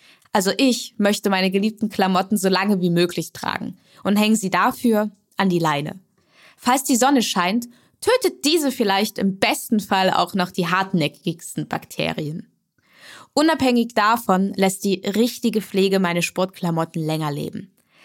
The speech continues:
Dazu gehört es, alles auf links zu drehen und Reißverschlüsse zu schließen, sofern welche vorhanden sind. Mittlerweile,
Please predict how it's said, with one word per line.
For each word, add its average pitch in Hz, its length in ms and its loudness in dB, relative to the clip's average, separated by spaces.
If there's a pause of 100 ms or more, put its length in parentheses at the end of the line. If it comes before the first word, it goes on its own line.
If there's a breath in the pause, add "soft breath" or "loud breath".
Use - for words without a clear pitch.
(220 soft breath)
Dazu 311 300 0
gehört 196 400 2
es, - 240 -4 (120)
alles 381 260 0
auf 220 240 -2
links 220 300 0
zu 262 100 -6
drehen 220 400 -2
und 190 260 -6
Reißverschlüsse 180 600 -2
zu - 140 -10
schließen, - 520 -8 (380 soft breath)
sofern 196 480 0
welche 180 260 0
vorhanden 165 520 -4
sind. - 360 -10 (560 soft breath)
Mittlerweile, 208 760 2